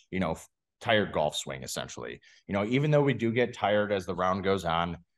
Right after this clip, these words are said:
you know, we wanna make sure that what we're taking is essentially what it would be when we're fresh, like, we're feeling good. Um, so yeah, a typical fitting takes about three and a half hours. You're monitoring shots. You're not trying to hit as many balls as you possibly can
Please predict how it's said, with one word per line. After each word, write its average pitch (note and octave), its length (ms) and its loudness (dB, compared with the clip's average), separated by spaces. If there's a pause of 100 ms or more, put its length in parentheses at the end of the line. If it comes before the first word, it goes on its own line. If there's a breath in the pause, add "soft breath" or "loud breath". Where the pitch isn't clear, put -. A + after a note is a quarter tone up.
(140)
you F#2 100 -6
know, F#2 120 0
we F2+ 140 0
wanna B2 280 4
make A#2+ 180 2
sure A2 220 0
that G2+ 320 2
what G2 200 -2
we're F#2 80 -2
taking G#2+ 480 0
is F#2 340 0 (440)
essentially C3+ 500 0
what A2+ 160 4
it A2 40 2
would G2 180 -2
be G2 100 -2
when F#2 200 -2
we're D#2+ 100 -6
fresh, - 380 -8
like, D#2+ 180 -4
we're F2+ 80 -4
feeling F2+ 340 -2
good. B1+ 260 -8 (500)
Um, F2 640 2
so A2 240 4
yeah, G#2+ 220 6
a G2+ 40 4
typical D3+ 460 -2
fitting B2+ 260 -2
takes A#2 260 -2
about A2 220 2
three A2+ 120 0
and A2 40 0
a A2 40 0
half G#2+ 200 0
hours. F2+ 320 2
You're F2 80 -4
monitoring G#2+ 540 0
shots. E2 420 -2
You're F2 80 -6
not F#2+ 160 -2
trying G2 200 -2
to F#2+ 80 -2
hit G2+ 100 -2
as E2+ 100 -6
many F#2 200 -2
balls E2+ 340 0
as D#2+ 80 -12
you E2+ 80 -6
possibly F2 400 -2
can D#2 720 -6